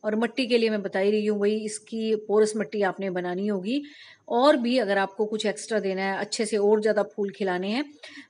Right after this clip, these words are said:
तो घर में जो चाय बनती है उसकी पत्ती को भी आप यूज़ कर सकते हो वॉश करके। और जिसके भाई बिल्कुल भी फूल नहीं खिल रहे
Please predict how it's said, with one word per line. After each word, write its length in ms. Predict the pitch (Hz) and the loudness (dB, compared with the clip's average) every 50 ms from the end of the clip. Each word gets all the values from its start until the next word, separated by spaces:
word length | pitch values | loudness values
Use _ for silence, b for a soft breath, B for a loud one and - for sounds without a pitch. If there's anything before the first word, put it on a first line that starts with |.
| _ _ - | _ _ 4
तो 200 | 220 214 214 208 | 6 8 8 8
घर 200 | 208 214 220 214 | 6 4 4 4
में 160 | 220 226 208 | 2 2 0
जो 100 | 214 208 | 0 0
चाय 280 | 214 214 202 202 214 | 2 4 4 4 4
बनती 380 | 208 214 202 196 - - 226 226 | 4 2 0 0 -2 -4 0 2
है 180 | 220 240 262 262 - _ _ _ - | 2 2 0 -2 -6 _ _ _ -8
उसकी 260 | - 214 214 - 240 | -6 -6 -4 -4 -2
पत्ती 320 | 220 220 202 - - 233 214 | -2 -2 -4 -2 -4 -8 -6
को 180 | 208 214 202 | 0 0 0
भी 140 | 190 202 202 | 2 4 2
आप 200 | 196 190 185 202 | 2 2 2 0
यूज़ 240 | 196 196 214 208 - | -2 -2 -2 -2 -2
कर 100 | 233 214 | -2 -2
सकते 320 | 214 - 208 214 - - | -2 -2 -6 -4 0 0
हो 100 | 214 208 | 0 2
वॉश 260 | 196 196 202 196 - - | 2 0 -2 -4 -6 -6
करके। 420 | - 220 208 202 - 233 240 254 254 b b b b b b b b b b - | -4 -4 -6 -4 -4 -4 -4 -4 -6 b b b b b b b b b b -6
और 340 | 214 208 214 214 220 220 214 | -4 -2 0 2 2 2 0
जिसके 360 | 208 247 262 - - 311 269 | 0 -2 -4 -4 0 0 2
भाई 180 | 220 233 240 220 | 2 2 0 0
बिल्कुल 380 | 190 226 233 233 - 285 285 | 0 -2 -2 -2 0 0 2
भी 120 | 277 285 285 | 2 2 0
फूल 240 | - - 247 240 | -2 -4 -4 -2
नहीं 160 | 233 240 240 214 | 0 -2 -2 -2
खिल 240 | 220 247 226 220 | -2 -2 0 2
रहे 200 | 214 226 233 240 | 2 2 2 0